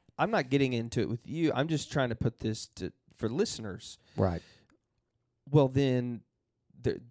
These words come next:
Speaker 1: the question is, well, is God hardening the hearts of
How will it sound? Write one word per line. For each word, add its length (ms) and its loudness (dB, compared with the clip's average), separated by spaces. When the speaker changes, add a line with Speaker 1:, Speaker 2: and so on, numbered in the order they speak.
Speaker 1:
the 100 -4
question 500 -2
is, 300 -4
well, 500 0
is 200 -6
God 340 -4
hardening 500 -4
the 80 -10
hearts 480 -4
of 480 -4